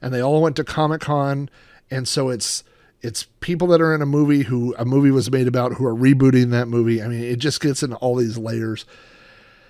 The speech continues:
And it would be different if the movie was great, but the movie wasn't great. And so Kevin Smith is one of the most transparent writers on the planet. And so he had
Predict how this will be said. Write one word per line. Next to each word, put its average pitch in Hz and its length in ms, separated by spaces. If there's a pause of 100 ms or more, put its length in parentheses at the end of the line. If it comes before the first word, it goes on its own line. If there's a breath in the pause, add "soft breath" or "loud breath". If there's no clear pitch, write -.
(1600 loud breath)
And 139 180
it 120 140
would 135 140
be 151 100
different 151 280
if 127 100
the 123 80
movie 131 240
was 120 180
great, 117 280
but 98 100
the 107 60
movie 139 220
wasn't 110 320
great. 98 300 (100)
And 139 180
so 139 360 (1080)
Kevin 165 240
Smith 147 260
is 117 140
one 131 120
of 135 60
the 131 60
most 120 220
transparent 139 640
writers 123 560
on 117 160
the 110 80
planet. 113 640 (1040 soft breath)
And 120 320
so 123 400 (120)
he 202 380
had 104 540